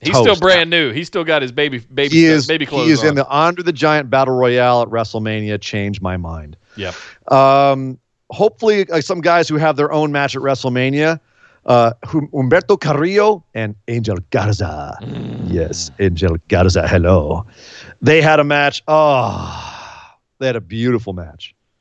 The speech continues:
Speaker 1: This,
Speaker 2: Not only a
Speaker 1: this,
Speaker 2: beautiful
Speaker 1: this
Speaker 2: match, but we even had an Angel Garza bit before this where, uh, Zelina Vega was putting him over to Charlie Caruso. And, uh, you know, they've, they're calling him a ladies' man now. That's, like, his gimmick on the main roster,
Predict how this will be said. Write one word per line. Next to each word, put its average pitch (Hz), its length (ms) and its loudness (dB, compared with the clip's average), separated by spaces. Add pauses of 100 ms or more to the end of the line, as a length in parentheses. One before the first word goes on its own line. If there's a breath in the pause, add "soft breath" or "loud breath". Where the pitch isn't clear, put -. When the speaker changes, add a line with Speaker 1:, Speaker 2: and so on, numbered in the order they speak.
(220)
Speaker 1:
This, - 100 -14
Speaker 2:
Not 277 120 4
only 294 120 2
a 247 40 0
Speaker 1:
this, 190 40 -2
Speaker 2:
beautiful 214 240 -2
Speaker 1:
this 156 80 -4
Speaker 2:
match, 185 240 2
but 143 60 -6
we 160 120 0
even 180 140 0
had 165 120 4
an 147 80 0
Angel 139 180 -4
Garza 127 520 2 (440)
bit 151 240 2
before 147 480 0
this 101 340 -4 (380)
where, 117 400 2
uh, 110 100 2
Zelina 127 340 -2
Vega 127 220 2
was 117 140 -2
putting 127 260 0
him 117 100 -2
over 117 180 2
to 107 40 -2
Charlie 110 320 0
Caruso. 104 580 0 (540 soft breath)
And, 117 400 2
uh, 110 320 4 (200)
you 151 60 -4
know, 135 80 4
they've, 143 180 4
they're 143 140 2
calling 151 320 0
him 131 60 -4
a 127 40 -2
ladies' 127 360 -2
man 123 200 0
now. 123 120 0
That's, 123 160 2
like, 120 100 0
his 113 160 -4
gimmick 117 320 -2
on 117 80 -2
the 110 60 0
main 110 160 0
roster, 107 480 0